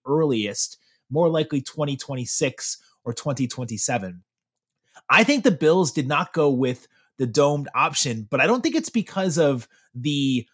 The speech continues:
weather impact, um, that it might have. I think it's just because this is what the Pegulas want to do, and they're not thinking about the Buffalo Bills and their high-powered offense.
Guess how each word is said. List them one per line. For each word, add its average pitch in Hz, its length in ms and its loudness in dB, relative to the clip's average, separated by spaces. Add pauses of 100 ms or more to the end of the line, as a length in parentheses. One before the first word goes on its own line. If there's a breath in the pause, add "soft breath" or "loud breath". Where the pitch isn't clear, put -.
(140)
weather 139 760 2
impact, 117 800 -10
um, 104 440 -12
that 117 180 -6
it 120 160 -4
might 127 180 -4
have. 117 420 -4
I 160 120 2
think 285 220 0
it's 277 160 0
just - 180 -2
because 190 580 0 (340 soft breath)
this 185 220 4
is 196 140 4
what 185 200 4
the 190 80 0
Pegulas 170 640 2 (240 loud breath)
want 151 280 0
to 147 80 -2
do, 175 260 2
and 151 100 4
they're 147 120 2
not 175 300 0
thinking 180 280 -2
about 143 300 0
the 131 60 -4
Buffalo 147 400 0
Bills 139 320 0
and 135 80 -4
their 127 60 0
high-powered 139 640 2
offense. 117 640 -2